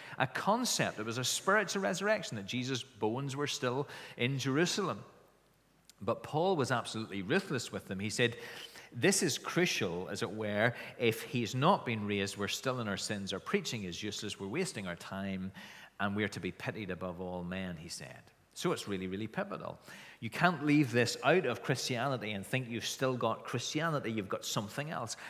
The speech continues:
But for most of us, I would imagine that's not our problem. It's not that we don't believe it, but the problem is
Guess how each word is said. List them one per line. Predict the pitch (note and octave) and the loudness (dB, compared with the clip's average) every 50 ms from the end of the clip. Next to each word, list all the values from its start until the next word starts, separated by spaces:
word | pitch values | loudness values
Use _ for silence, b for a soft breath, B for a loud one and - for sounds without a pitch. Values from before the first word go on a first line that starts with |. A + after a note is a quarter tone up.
| B B B | B B B
But | E3 B2 | 2 2
for | - - D#3+ D3 | 4 2 2 2
most | C#3+ C#3 D#3 G#3+ D4 C#4 - - - | 4 4 4 4 4 4 2 2 0
of | C3+ G#2 | 2 2
us, | F#2 F2+ F#2 A2 B2 - - - - - - B B B B B B B B B B - | 0 -2 -2 -4 -4 -4 -4 -6 -6 -8 -12 B B B B B B B B B B 2
I | D3 | 4
would | D3 C#3+ | 6 6
imagine | D#3 D3+ D3+ D3+ D#3 - D3+ C#3+ | 4 6 6 6 6 6 4 4
that's | C3+ C3+ B2+ A#2 - - | 6 4 4 4 2 2
not | C3+ B2+ B2+ B2+ | 4 4 4 6
our | B2+ C3 B2+ | 4 2 2
problem. | B2+ - D#3 C#3 B2 G2+ F#2+ | 2 0 0 2 2 0 -2
It's | G2 - - C#3 | -4 -4 -2 0
not | C#3+ E3 | 0 2
that | D#3+ D3+ | 2 2
we | D3+ D3 | 2 4
don't | C#3+ D#3 D3 - | 4 2 2 2
believe | A2+ A2+ A2+ C3+ F#3+ A3 F#3+ A#2 | 0 0 2 2 2 2 2 0
it, | F#2 F2 F#2+ - - - - - - _ B B B B B B B B B B B B - | 0 -2 -2 -4 -8 -14 -16 -16 -20 _ B B B B B B B B B B B B -4
but | A#2 A#2 - | -4 -2 -2
the | A2+ | -4
problem | - - - - E3 G3 G#3+ F3+ B2+ G2+ | -4 -4 -4 -2 0 0 0 0 0 0
is | F2+ F2 F2 F2+ F#2+ F#2+ - - - - | -2 -2 -2 -4 -4 -4 -4 -4 -4 -6